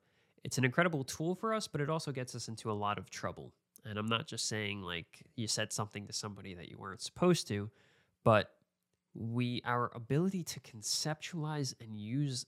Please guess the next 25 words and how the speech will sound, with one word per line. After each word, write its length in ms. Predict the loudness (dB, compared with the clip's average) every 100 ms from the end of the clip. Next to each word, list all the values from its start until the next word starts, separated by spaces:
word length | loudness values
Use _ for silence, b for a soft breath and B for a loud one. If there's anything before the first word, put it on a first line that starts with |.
| -10
like, 220 | -8 -6
f-, 320 | -8 -18 -18
create 640 | -12 -10 -6 -2 2 2 0 _ _ _ -14
thoughts 560 | -6 0 2 2 0
and 100 | -10 -14 _
package 600 | -2 0 0 -2 -6 -4
them, 340 | -4 -2 -2 -4 b b b b
and 340 | 2 2 -2 -10 b b b
the 100 | 0 2
ability 380 | 6 6 4
for 240 | 0 -2 -2
our 320 | 0 0 -4 -2
language 500 | 0 2 2 -2 -4
to 100 | -8 -4
dictate 580 | 0 0 0 -2 -2 -2
feeling, 720 | -6 -4 2 2 2 0 -2 -6 _ _ _ _ _ _ _ _
like, 140 | -8 -6
emotion, 720 | -4 -4 -2 -2 -4 -6 -8 -14 _ _ _ _ _
thought, 520 | -16 -2 4 6 4 0
like, 140 | -8
our 120 | -8 -8
mental 600 | 4 4 4 0 -2 -4 -4
and 100 | -2
emotional 520 | 0 0 -2 -4 -4
well-being, 720 | -2 -4 -4 -6 -6 -4 -4